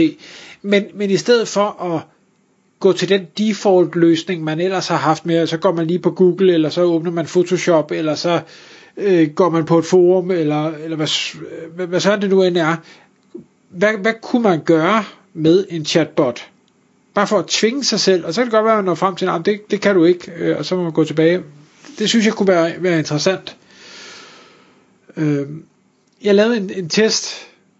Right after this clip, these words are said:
Det var, jeg, nu sidder vi og optager podcast, og så tænker jeg, øh, og, og jeg læste et nyhedsbrev om en eller anden transkriberingsløsning, og tænkte, "Jamen, det er også fint,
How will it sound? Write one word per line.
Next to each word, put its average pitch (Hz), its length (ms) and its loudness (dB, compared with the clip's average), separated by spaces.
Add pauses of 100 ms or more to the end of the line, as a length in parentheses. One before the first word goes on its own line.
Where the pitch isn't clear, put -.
(200)
Det 220 100 2
var, 214 60 6
jeg, 202 440 0
nu 196 160 4
sidder 185 180 4
vi 165 60 4
og 151 80 4
optager 135 200 -4
podcast, 196 580 0
og 151 80 -12
så 170 100 -10
tænker 151 280 -4
jeg, 165 100 -6 (180)
øh, 156 220 -8
og, 160 260 -4
og 180 120 -4
jeg 170 80 2
læste 170 260 4
et 151 80 -4
nyhedsbrev 190 420 2
om 165 120 -2
en 180 60 0
eller 170 160 2
anden 156 120 -4
transkriberingsløsning, 156 1400 -2
og 127 60 -12
tænkte, 143 160 -12
"Jamen, 156 140 -10
det 226 80 2
er 196 60 0
også 185 220 -2
fint, 240 360 -2